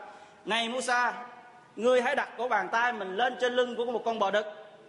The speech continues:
và tất cả mỗi sợi lông nằm dưới bàn tay của ngươi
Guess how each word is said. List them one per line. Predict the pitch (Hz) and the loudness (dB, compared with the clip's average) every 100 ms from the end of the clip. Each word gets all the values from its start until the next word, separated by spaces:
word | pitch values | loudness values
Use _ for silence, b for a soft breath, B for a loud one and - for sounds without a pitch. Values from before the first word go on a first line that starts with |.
| - - - - | -20 -20 -20 -4
và | 196 196 | 0 2
tất | 196 320 - - | 2 -2 -2 -6
cả | 175 165 226 | 0 2 2
mỗi | 254 185 | 0 -2
sợi | 240 214 | 0 2
lông | 220 233 226 | 2 2 0
nằm | 208 190 | -2 -2
dưới | 180 254 | 2 2
bàn | 320 208 185 | 4 0 2
tay | 226 226 | 0 2
của | 233 | -2
ngươi | 233 233 220 | -2 0 0